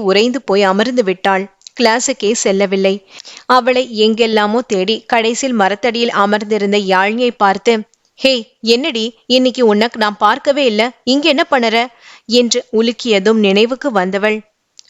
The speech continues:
"ஓ, நீயா?" என்றாள். "ஏய், என்னடி நீயாங்கிற? என்ன ஆச்சு? காலேஜ் டைமும் முடிஞ்சிடுச்சு, வா போவோம்" என்று வலுக்கட்டாயமாய்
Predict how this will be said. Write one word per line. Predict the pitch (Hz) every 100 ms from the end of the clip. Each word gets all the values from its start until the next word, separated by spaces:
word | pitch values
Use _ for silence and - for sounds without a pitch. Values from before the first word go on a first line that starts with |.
| -
"ஓ, | 233 240 220 _ _
நீயா?" | 208 202 220 247 196 190 208 _ _ _
என்றாள். | 247 254 220 196 202 208 _ _ - _ -
"ஏய், | 233 262 -
என்னடி | 214 214 302 349
நீயாங்கிற? | 226 220 285 262 202 202 240 -
என்ன | 220 285
ஆச்சு? | 330 240 226 240 - _ -
காலேஜ் | 220 240 277 -
டைமும் | 202 214 254
முடிஞ்சிடுச்சு, | 208 226 240 214 254 277 _
வா | 196 226
போவோம்" | 294 226 208 214 220 - _
என்று | 247 247 240 - 214
வலுக்கட்டாயமாய் | 233 277 - 262 - 196 185 202